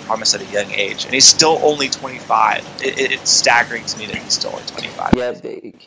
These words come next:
Speaker 2: he, obviously, you've just touched on it there with, with his inter-, international career. Obviously, um, I, I've read a, an article, a, a great way of putting it is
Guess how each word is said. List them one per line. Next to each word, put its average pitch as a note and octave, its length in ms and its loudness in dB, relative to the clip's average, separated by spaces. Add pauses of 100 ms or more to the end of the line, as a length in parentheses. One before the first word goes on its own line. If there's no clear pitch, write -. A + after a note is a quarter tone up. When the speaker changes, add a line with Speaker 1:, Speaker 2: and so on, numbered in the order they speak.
(140)
Speaker 2:
he, - 160 -8
obviously, B2 580 -6
you've A#2+ 160 -10
just D3 200 -10
touched - 320 -10
on C3+ 120 -8
it C#3+ 140 -14
there A2 220 -2
with, A#2+ 280 -8
with A2 140 -8
his A2+ 120 -8 (200)
inter-, A2 140 -10
international A2 600 -10
career. A2+ 420 -6 (340)
Obviously, A#2 680 -4
um, G2+ 160 -10 (300)
I, A#2 160 -2
I've G#2 200 -6
read A#2 200 -4
a, A2+ 300 -8
an G#2+ 60 -6
article, G2+ 460 -8
a, G#2+ 80 -2
a G#2+ 100 -8
great A2 260 -6
way G#2 160 -4
of G2+ 100 -14
putting G#2+ 240 -8
it A2 120 -6
is G#2 220 -8